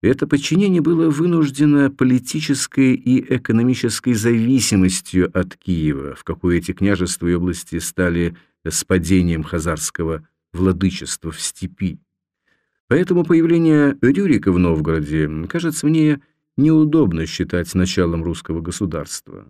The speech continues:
Тогда в Новгороде возникло местное, и притом кратковременное,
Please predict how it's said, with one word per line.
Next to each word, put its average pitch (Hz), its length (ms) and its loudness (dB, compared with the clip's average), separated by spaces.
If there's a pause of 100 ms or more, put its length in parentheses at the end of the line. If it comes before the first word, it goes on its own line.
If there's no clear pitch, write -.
(120)
Тогда 139 260 0
в 156 80 2
Новгороде 143 480 2
возникло 120 640 2
местное, 117 600 2
и 78 40 -4
притом 95 540 0 (160)
кратковременное, 95 1120 0